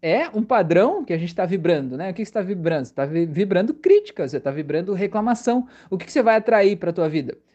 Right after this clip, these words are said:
Você vai atrair pessoas que estejam nesse mesmo padrão, pessoas que estejam criticando, que estejam reclamando, que estejam achando problema, né? Porque, assim, existem dois tipos de pessoa no mundo.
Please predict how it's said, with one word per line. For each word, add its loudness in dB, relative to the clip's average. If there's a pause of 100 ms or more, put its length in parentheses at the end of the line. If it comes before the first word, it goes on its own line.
Você -10
vai 0
atrair 0
pessoas 0
que -12
estejam -6
nesse -8
mesmo -4
padrão, -2
pessoas -8
que -10
estejam -4 (320)
criticando, 0
que -16
estejam -8
reclamando, -2
que -20
estejam -6
achando -4
problema, 0
né? -4 (260)
Porque, 0
assim, 0
existem -2
dois 0
tipos -6
de -6
pessoa -6
no -4
mundo. -4